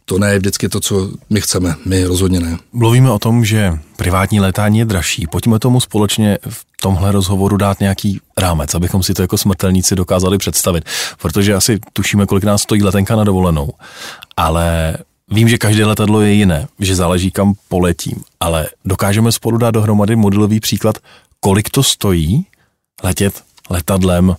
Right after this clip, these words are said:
Speaker 2: do Paříže, do Itálie, Milano jste z-, zmiňoval?
Speaker 1: Hmm. Záleží na tom, jakým letadlem letíme, to je primární rozdíl.
Speaker 2: Rozumím.
Speaker 1: Malé letadlo, jak jsem zmiňoval, ten náš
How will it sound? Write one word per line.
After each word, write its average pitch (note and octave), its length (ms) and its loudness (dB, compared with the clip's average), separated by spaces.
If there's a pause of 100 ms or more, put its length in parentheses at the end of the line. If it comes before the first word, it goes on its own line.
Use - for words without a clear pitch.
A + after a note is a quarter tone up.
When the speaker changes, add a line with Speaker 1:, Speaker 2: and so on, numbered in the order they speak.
(120)
Speaker 2:
do G2 140 2
Paříže, B2 560 2 (100)
do - 140 0
Itálie, A#2 420 2
Milano G2+ 340 2
jste A2+ 220 0
z-, - 220 -2
zmiňoval? F#2+ 580 0 (180)
Speaker 1:
Hmm. F2+ 200 -4 (840)
Záleží C#3 360 2
na A#2+ 80 4
tom, C3 380 4
jakým A#2+ 320 2
letadlem A#2+ 340 2
letíme, F#2+ 400 0
to - 80 -4
je G2 60 0
primární F#2+ 480 0
rozdíl. E2+ 500 -6
Speaker 2:
Rozumím. G2 420 4
Speaker 1:
Malé A2 300 2
letadlo, A2 340 2
jak A2 80 0
jsem G2 280 -2
zmiňoval, G#2+ 440 2
ten G#2+ 160 -2
náš G2 380 -2